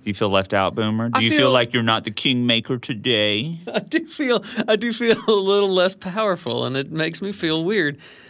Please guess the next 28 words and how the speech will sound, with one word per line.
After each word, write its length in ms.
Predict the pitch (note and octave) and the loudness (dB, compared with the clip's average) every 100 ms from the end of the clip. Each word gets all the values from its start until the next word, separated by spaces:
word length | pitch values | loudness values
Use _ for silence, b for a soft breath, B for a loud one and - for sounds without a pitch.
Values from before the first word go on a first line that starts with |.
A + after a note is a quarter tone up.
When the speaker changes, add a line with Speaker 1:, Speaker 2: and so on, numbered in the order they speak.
| B B - | B B -2
Speaker 2:
As, 340 | E3 E3+ D#3+ - | 2 2 0 -2
as 260 | F3 F3 | 2 2
a 140 | F3+ F3+ | 2 2
middle-aged 640 | F3 F#3+ G#3 F3 E3+ D3+ | 2 4 4 2 0 -2
man 320 | C#3+ C#3+ E3 | 0 0 0
in 80 | D3 | -2
America, 500 | B2+ B2+ C3 F3 E3+ | 0 0 0 0 0
I 60 | |
feel 240 | C3+ D3+ C#3+ | -2 -4 0
like, 320 | C#3 B2+ - _ _ _ | 0 -2 -8 _ _ _
like, 380 | E3 C3+ B2+ - - | -4 -2 -2 -4 -10
this 200 | D3 C#3 | -6 -4
has 380 | C#3+ C3+ - - _ - | -2 -2 -4 -6 _ -16
just 360 | - D#3 - C#3 | -6 -4 -4 -4
been 180 | D3 C#3+ | -2 -2
coming 380 | C#3+ C3+ F3 G3 | -2 -2 -2 -4
for 160 | F3+ | -4
a 60 | D3 | -2
long 240 | C3+ B2+ | 0 -2
time, 340 | B2+ A#2 D#3+ G3 | -2 -2 -2 -2
and, 240 | C#3 B2+ | -6 -6
and, 460 | - B2+ A#2+ A#2+ - | -6 -4 -4 -6 -8
and 200 | C3 B2 | -8 -6
I'm 120 | A#2+ | -4
not 360 | B2 A#2 A#2 - | -4 -4 -6 -12
comfortable 460 | C3 B2 B2 B2+ A#2 | -8 -8 -6 -6 -6
with 160 | A#2+ | -6
it. 120 | G3 | -8